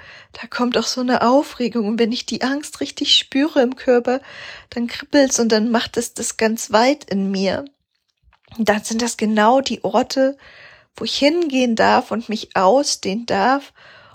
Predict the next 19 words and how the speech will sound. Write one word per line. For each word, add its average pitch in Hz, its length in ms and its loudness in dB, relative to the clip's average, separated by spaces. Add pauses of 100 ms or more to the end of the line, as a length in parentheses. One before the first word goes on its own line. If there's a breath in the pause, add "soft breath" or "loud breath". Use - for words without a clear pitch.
(120)
und 240 240 -10
wo 247 120 4
ich 254 160 -2
mein 226 400 4
Wer 214 140 2
bin 277 360 0
ich 269 360 -6
und 233 140 -6
mein 220 240 2
Warum 247 400 2
noch 247 140 2
viel - 260 -14
tiefer - 400 -2
erfahren 214 500 2
darf, - 340 -6
wo 247 80 2
ich - 200 -10
wachsen 214 400 -4
darf. - 420 -2